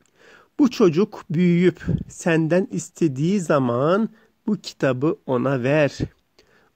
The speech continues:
Onun istemesi zamanına kadar güzelce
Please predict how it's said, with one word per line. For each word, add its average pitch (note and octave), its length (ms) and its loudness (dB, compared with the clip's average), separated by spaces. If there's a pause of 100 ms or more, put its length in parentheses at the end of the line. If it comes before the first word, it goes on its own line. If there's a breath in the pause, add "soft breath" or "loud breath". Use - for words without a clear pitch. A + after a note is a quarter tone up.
Onun D#3+ 300 2
istemesi C3+ 800 -4
zamanına A#2 760 -4
kadar F3+ 920 -2 (440)
güzelce C#3+ 760 0